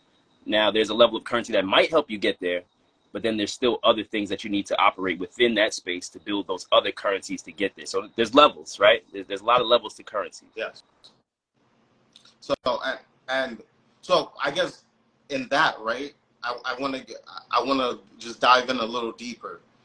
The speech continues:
Speaker 2: into everything you said, because as soon as you said levels to currency, I wrote that down.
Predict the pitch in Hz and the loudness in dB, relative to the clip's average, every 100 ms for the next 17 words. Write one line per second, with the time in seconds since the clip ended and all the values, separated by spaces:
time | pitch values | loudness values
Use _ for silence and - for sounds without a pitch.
0 | _ - 120 117 117 113 120 117 104 123 | _ -14 -12 -4 -6 -6 -8 -6 -4 -4
1 | 113 254 - _ - 131 185 175 147 202 | -2 -4 -4 _ -4 -2 2 2 2 2
2 | 156 131 139 135 135 - - 120 110 110 | 2 4 2 0 -8 -14 -8 -8 -6 -6
3 | 110 107 107 92 104 98 | -4 -8 -10 -12 -12 -14